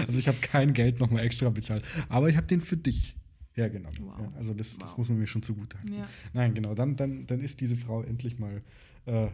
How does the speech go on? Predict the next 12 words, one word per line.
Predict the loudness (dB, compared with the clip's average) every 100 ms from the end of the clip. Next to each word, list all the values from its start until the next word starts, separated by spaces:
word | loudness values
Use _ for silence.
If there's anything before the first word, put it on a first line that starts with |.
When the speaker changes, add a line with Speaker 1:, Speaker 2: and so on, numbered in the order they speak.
| -4
Speaker 1:
aktiv | 0 6 6
geworden | 8 6 8 8 6 4 0 -2 0 -2 2 4 6
<laughs> | 4 4 2 6 6 6 4
und | 4 6
hat | 4 2
ganz, | 2 4 4 0 -8 -6 -4 -2 -2 2
ganz, | 4 4 2
ganz | 2 2
originell | 4 4 6 4 4 4
eine | 2 0 0
Auto-Antwort-Funktion | 0 2 4 4 2 2 4 2 4 0 2 2 2 4
benutzt | 4 4 2 -6